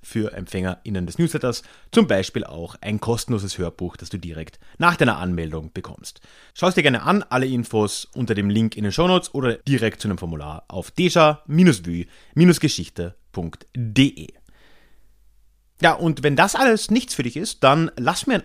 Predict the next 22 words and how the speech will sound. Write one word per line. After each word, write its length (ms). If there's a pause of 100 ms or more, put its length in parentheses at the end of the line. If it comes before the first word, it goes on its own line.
Abo 240
da, 200
egal 300
wo 80
du 60
diesen 180
Podcast 420
hörst, 300 (300)
weil 100
dann 320
hören 220
wir 100
uns 160
hoffentlich 460
in 120
vierzehn 440
Tagen 280
wieder 340
in 120
unserem 480
nächsten 520
Déjà-vu, 680